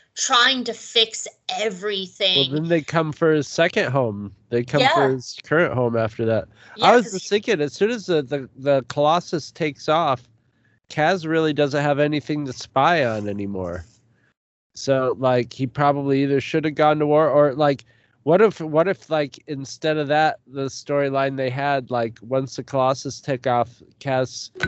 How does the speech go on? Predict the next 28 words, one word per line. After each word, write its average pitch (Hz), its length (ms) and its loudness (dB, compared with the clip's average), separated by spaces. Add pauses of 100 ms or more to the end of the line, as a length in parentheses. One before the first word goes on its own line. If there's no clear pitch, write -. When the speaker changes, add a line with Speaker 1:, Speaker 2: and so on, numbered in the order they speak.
(420)
Speaker 2:
went 135 260 0
with 131 240 -2
Tam 143 640 2 (280)
and 117 300 -4 (100)
as 123 220 0
a 120 80 0
spy 127 800 2 (500)
to 120 120 -6
join 113 320 -2
the 107 80 -6
First 113 420 -4
Order, 110 300 2
although 120 240 4
he 135 160 4
would, 135 260 4
he 135 200 0
wouldn't 127 260 2
have 110 100 -4
been 110 280 0
good. 107 280 -2 (140)
He, 113 280 -4
he's, 113 480 -4 (100)
that 120 180 2
wouldn't 120 220 2
have 104 100 -4
been. 104 460 0
Speaker 1:
<laughs> - 40 -20 (180)
No. - 180 -8